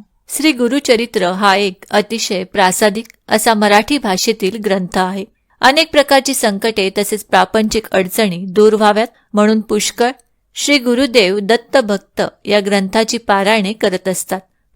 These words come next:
पारायण करणाऱ्यांची श्री गुरुचरित्रावरील अढळ श्रद्धा, भक्ती आणि विश्वास त्यांच्यावरील सर्व संकटांचा नाश करून त्यांना सर्व प्रकारचे प्रापंचिक सुख तर देतेच, पण त्यांची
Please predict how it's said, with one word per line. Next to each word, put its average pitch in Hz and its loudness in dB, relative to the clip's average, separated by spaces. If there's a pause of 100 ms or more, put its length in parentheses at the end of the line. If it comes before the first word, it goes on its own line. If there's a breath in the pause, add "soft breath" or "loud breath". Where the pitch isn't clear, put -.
पारायण 269 6
करणाऱ्यांची 233 0
श्री 233 -4
गुरुचरित्रावरील 208 0 (100)
अढळ 202 2
श्रद्धा, 208 -2 (500)
भक्ती 220 0 (180)
आणि 277 2
विश्वास 208 -2 (260)
त्यांच्यावरील 202 0 (200)
सर्व 254 4
संकटांचा 202 0
नाश 185 -2
करून 233 0 (600)
त्यांना 226 2
सर्व 240 2
प्रकारचे 214 0
प्रापंचिक 208 0
सुख 240 -2 (180)
तर 240 4
देतेच, 202 -2 (580)
पण 214 4
त्यांची 208 -2